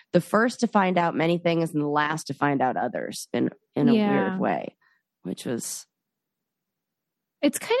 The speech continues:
Speaker 2: of like where your whole life has gone.
Speaker 1: I know. It's weird.
Speaker 2: <laughs> For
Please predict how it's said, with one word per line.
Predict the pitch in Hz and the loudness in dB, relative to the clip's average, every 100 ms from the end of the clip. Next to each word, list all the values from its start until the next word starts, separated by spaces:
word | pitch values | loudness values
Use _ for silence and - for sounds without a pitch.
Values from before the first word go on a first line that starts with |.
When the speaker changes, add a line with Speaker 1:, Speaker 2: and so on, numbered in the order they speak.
| 554 | 0
Speaker 2:
of | 415 | 2
like | 254 240 | 2 0
where | - 233 | 0 2
your | 226 214 | 4 4
whole | 220 | 4
life | 202 185 196 | 4 2 2
has | 190 | 0
gone. | 180 165 - 214 - - | -2 -4 -2 -4 -6 -10
Speaker 1:
I | 160 | -6
know. | 147 147 147 - - _ | -4 -2 -4 -6 -10 _
It's | - | -14
weird. | 156 151 285 - 370 | -2 0 2 0 -2
Speaker 2:
<laughs> | 370 427 - 403 _ _ _ _ | 0 0 0 -6 _ _ _ _
For | - | 2